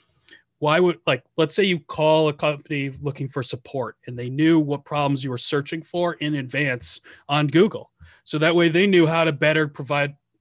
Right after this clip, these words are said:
support to you and help you with the issues you had, or create content to meet you in the middle of it and provide a better F A Q.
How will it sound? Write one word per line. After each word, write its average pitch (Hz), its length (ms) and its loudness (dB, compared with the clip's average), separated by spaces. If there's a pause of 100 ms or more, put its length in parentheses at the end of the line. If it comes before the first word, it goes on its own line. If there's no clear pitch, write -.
(460)
support 202 460 0
to 185 100 -4
you 123 240 -6
and 123 120 -16
help 196 280 -4
you 185 140 -4
with 151 140 -2
the 143 140 -4
issues 147 320 -4
you 139 80 -8
had, 156 360 0
or 127 100 -10
create 151 380 -8
content 160 640 -6 (340)
to 139 300 -6
meet 156 320 -2
you 175 80 2
in 156 40 2
the 151 80 -2
middle 175 300 2
of 139 140 0
it 147 120 0
and 143 120 -4
provide 139 320 -2
a - 20 -8
better 139 240 -2
F 139 160 -4
A 143 80 -4
Q. 139 380 -4